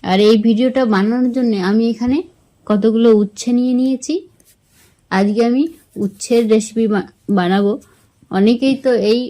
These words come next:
উচ্ছের রেসিপি অনেকভাবে খেয়েছেন, তবে আমি আজকে কিভাবে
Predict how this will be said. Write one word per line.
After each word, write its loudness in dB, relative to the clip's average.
উচ্ছের -4
রেসিপি -2
অনেকভাবে 0
খেয়েছেন, -4
তবে -4
আমি 2
আজকে -2
কিভাবে -4